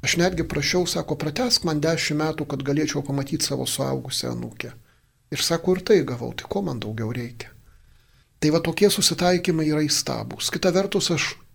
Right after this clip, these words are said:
šią progą norėčiau pasakyti žmonėms, kad būna žmonių, kurie labai bijo kviest kunigą, nes o gal ligonis dar pasveiks, O jisai išsigas, tai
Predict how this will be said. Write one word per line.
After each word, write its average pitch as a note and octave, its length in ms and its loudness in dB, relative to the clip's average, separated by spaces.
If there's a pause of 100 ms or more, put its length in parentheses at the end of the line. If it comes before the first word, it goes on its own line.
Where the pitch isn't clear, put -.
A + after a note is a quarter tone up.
(120)
šią - 180 0
progą G#3 380 4
norėčiau F3 340 2
pasakyti E3 540 -2
žmonėms, F3 800 0 (500)
kad D#3+ 320 2 (320)
būna G#3+ 240 2
žmonių, F#3 400 2
kurie F3+ 240 2
labai E3 320 2
bijo F#3+ 240 4
kviest F3+ 560 0
kunigą, F3 540 4 (380)
nes F3 360 4
o F#3 80 6
gal A#3+ 320 4
ligonis F#3+ 400 2
dar E3 160 0
pasveiks, - 800 -4 (680)
O E3+ 120 8
jisai G#3+ 300 6
išsigas, C#3 720 0 (680)
tai D#3 140 2